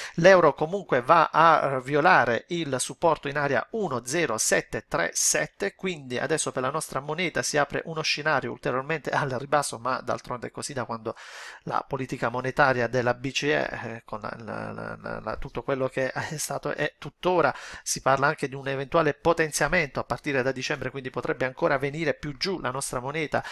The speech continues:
anche per effetto della politica monetaria della Federal Reserve a dicembre, se ci sarà un rialzo dei tassi, insomma,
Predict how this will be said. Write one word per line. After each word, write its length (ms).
anche 380
per 160
effetto 500
della 240
politica 460
monetaria 480
della 180
Federal 380
Reserve 500
a 140
dicembre, 560
se 140
ci 120
sarà 200
un 60
rialzo 360
dei 100
tassi, 320
insomma, 340